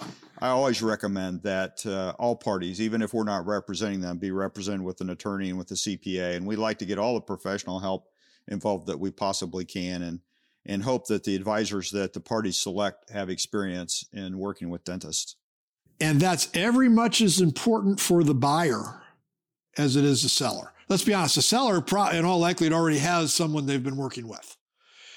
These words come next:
Speaker 1: The buyer may not yet. So if, if the buyer isn't careful, this is where we see buyers getting taken advantage of and not negotiating the best deal that they can, is they don't have the proper team in place during the negotiation because,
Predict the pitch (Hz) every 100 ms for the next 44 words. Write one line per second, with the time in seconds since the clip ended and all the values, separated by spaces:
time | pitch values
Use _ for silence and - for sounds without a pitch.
0 | - - 156 220 214 160 156 151 160 135
1 | 117 - _ _ _ _ _ _ - 175
2 | 156 151 139 - 160 - 127 151 190 170
3 | 160 143 127 170 180 143 139 151 160 139
4 | 151 147 147 - 143 127 147 156 131 147
5 | - 120 143 127 117 107 113 143 139 135
6 | 131 120 123 131 127 123 143 135 135 123
7 | 113 127 123 - 123 110 147 185 - 110
8 | - 120 - - - - 151 131 151 147
9 | 131 147 143 131 135 147 135 127 - 160
10 | 139 127 - 131 120 - - - - _
11 | _ - 165 147 135 131 151 147 147 156
12 | 175 147 143